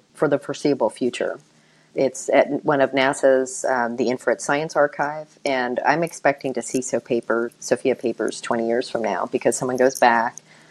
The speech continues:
looks at something, analyzes it, and comes up with a, with a new discovery. Um, but yeah, we do have, um, um, some science, uh, events coming out. We have something on, um, active galactic nuclei signatures for, uh, eight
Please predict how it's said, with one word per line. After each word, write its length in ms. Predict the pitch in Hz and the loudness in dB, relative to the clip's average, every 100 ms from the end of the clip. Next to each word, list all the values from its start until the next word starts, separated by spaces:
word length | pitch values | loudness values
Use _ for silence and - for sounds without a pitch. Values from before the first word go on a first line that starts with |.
| _ _ _ - | _ _ _ -2
looks 280 | 151 151 - | 2 2 4
at 140 | 143 | 0
something, 580 | - 123 104 120 113 139 - _ _ 127 | 2 -2 0 0 0 -4 -10 _ _ -2
analyzes 680 | 131 120 113 113 123 117 | 2 4 4 2 -2 2
it, 240 | 110 101 117 | 2 4 -2
and 180 | 113 | -2
comes 260 | - 131 - | -4 -4 2
up 200 | 110 - | 0 2
with 180 | 117 - | -2 0
a, 140 | 113 - | -2 -2
with 140 | - | -6
a 60 | 117 | -8
new 120 | 110 | -10
discovery. 640 | 101 - 113 110 107 107 - - - _ - | -12 -4 -4 -2 -6 -8 -10 -20 -20 _ 2
Um, 160 | 147 | 4
but 140 | 143 139 | 6 8
yeah, 80 | 147 | 6
we 160 | 151 | 6
do 100 | 156 160 | 4 4
have, 340 | 160 147 139 | 6 4 6
um, 420 | 135 127 123 113 - _ _ _ | 6 6 2 -6 -14 _ _ _
um, 180 | 143 123 | 0 0
some 200 | - 135 | -4 -6
science, 680 | - 165 160 160 - - - | 0 0 0 -2 -6 -6 -2
uh, 240 | 147 131 - | 0 0 0
events 300 | 135 147 143 | 0 0 0
coming 320 | - 147 143 | -6 -4 -2
out. 160 | 139 - | -4 -2
We 100 | 135 | -4
have 200 | 135 135 | -4 -4
something 340 | 143 143 135 | -6 -4 -2
on, 240 | 117 113 110 | -2 -4 -4
um, 320 | 127 120 113 - - _ - | -4 -4 -6 -16 -20 _ -8
active 260 | 131 139 | -4 -2
galactic 400 | 123 117 - 113 | 4 2 2 -6
nuclei 540 | 139 143 151 147 143 147 | -6 -2 -2 -2 -4 -4
signatures 640 | 135 143 139 143 143 143 | -4 -2 -2 -2 -2 -2
for, 340 | - 127 127 127 _ | -2 -2 -2 -8 _
uh, 140 | 123 117 | -6 -2
eight 180 | 139 | -2